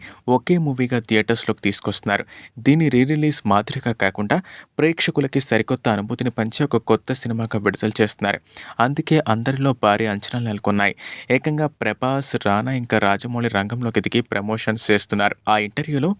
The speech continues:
బాహుబలి జ్ఞాపకాల్ని అందరూ ఒకసారి గుర్తు చేసుకున్నారు. రెండు వేల పదిహేను జూలైలో రిలీజ్ అయిన బాహుబలి ది బిగినింగ్ సినిమాకి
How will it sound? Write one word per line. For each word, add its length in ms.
బాహుబలి 560
జ్ఞాపకాల్ని 800
అందరూ 460
ఒకసారి 380
గుర్తు 260
చేసుకున్నారు. 600
రెండు 240
వేల 160
పదిహేను 500
జూలైలో 400
రిలీజ్ 320
అయిన 200
బాహుబలి 500
ది 140
బిగినింగ్ 360
సినిమాకి 500